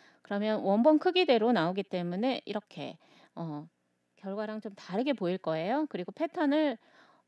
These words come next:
어, 도큐멘트의 어떤 위치에서, 어, 설정을 했느냐에 따라서 이 위치도 좀 다르게 보일 겁니다. 네. 자, 일단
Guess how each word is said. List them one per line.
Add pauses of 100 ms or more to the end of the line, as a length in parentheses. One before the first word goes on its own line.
어,
도큐멘트의
어떤
위치에서, (320)
어,
설정을
했느냐에
따라서
이
위치도
좀
다르게
보일
겁니다. (260)
네. (500)
자,
일단